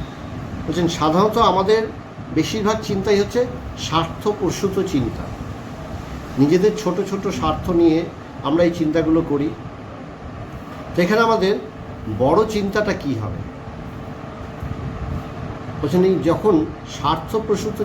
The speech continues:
চিন্তার বাইরে আমি যেতে পারি, যখন আমার হৃদয়টা বড় হয়, যখন আমি সমস্ত বিশ্বটাকে নিজের অনুভব করে,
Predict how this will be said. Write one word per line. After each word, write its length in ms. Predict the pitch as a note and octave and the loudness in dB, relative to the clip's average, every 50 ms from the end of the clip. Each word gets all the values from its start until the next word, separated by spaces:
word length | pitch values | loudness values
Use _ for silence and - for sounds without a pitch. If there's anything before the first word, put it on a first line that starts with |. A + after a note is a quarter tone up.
| - - | -4 -2
চিন্তার 440 | - F3+ E3+ E3+ E3+ G3 G3+ G3 F#3 | 0 0 2 2 2 2 0 0 2
বাইরে 520 | D3+ B2+ C3+ C#3+ D3+ D#3+ D#3+ D3 B2 A#2+ C3 B2+ - - - - - - - - C3+ | 2 2 4 6 6 6 6 4 2 0 -2 -4 -6 -6 -8 -8 -10 -10 -8 0 4
আমি 140 | D3 D#3+ | 4 6
যেতে 280 | C#3 D#3 D#3 - F#3 E3+ | 6 6 4 2 2 0
পারি, 320 | - B2+ A2+ A2 B2+ - - - - - - - - - - - - - - - - - - - - G#2 | 0 0 0 0 -2 -4 -4 -6 -10 -12 -10 -10 -8 -8 -8 -8 -10 -12 -12 -14 -12 -12 -12 -10 -2 0
যখন 300 | D3+ E3+ E3 - G#3+ G#3 | 2 2 4 4 4 4
আমার 280 | G#3 G3+ F#3+ F3+ F3+ F3+ F3+ - - - - - A2 A#2+ | 4 6 6 4 4 2 0 -4 -10 -12 -12 -4 2 2
হৃদয়টা 420 | C#3+ D#3 F#3 G3 G3+ G3 G#3 F#3 | 4 4 6 4 4 4 2 2
বড় 260 | C#3 C#3+ D3 D3+ E3 | 2 4 4 4 4
হয়, 280 | D#3 D3+ D#3+ E3 E3 E3 | 4 4 4 2 4 2
যখন 260 | E3 D#3+ D#3+ F3+ F3+ | 2 0 2 2 2
আমি 140 | F3 F3+ E3+ | 2 2 2
সমস্ত 520 | - - D#3+ E3 E3+ E3+ - - F#3 F3+ E3+ E3+ - - - - - - - - - - - - - - - G#2 | 0 0 0 0 0 -2 -2 -2 0 0 0 -2 -4 -8 -12 -14 -14 -14 -14 -14 -12 -12 -12 -12 -12 -10 -4 -2
বিশ্বটাকে 680 | B2+ B2+ - - - G#3+ G#3+ G#3 G3 F3 - C3 C3 C#3+ E3 - - - - - - - - - - | -2 0 0 2 2 4 4 4 2 0 2 2 2 2 2 0 -6 -10 -12 -12 -12 -14 -10 -4 2
নিজের 500 | B2 C3 C#3+ D#3 E3 D#3+ F3+ A3+ A3 D#3+ - - - - - - - - - - - - - D3 | 6 8 8 8 8 6 6 6 6 6 6 2 -4 -10 -12 -14 -14 -14 -14 -14 -14 -8 -2 2
অনুভব 380 | D#3+ F3+ G3 F3+ F3 F#3+ F#3 - - | 4 6 6 6 6 4 2 2 0
করে, 240 | D3 C3+ B2 A#2+ A#2 | -2 0 0 0 -2